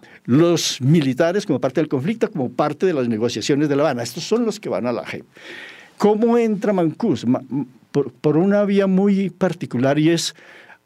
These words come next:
presentándolo, haciéndolo ver como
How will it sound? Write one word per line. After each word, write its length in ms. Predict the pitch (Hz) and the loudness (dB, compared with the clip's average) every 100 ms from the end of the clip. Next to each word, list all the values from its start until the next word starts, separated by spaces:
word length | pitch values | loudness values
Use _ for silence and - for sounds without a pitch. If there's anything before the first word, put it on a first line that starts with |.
| _ _ _ _ | _ _ _ _
presentándolo, 1120 | - 147 147 180 180 175 214 165 156 175 190 - | 0 2 2 2 2 0 0 2 0 0 0 0
haciéndolo 840 | 131 - - 156 165 170 196 170 | -4 -4 0 2 2 2 2 2
ver 420 | 123 139 196 185 175 | 0 0 0 0 -2
como 340 | 190 156 147 | -2 0 -4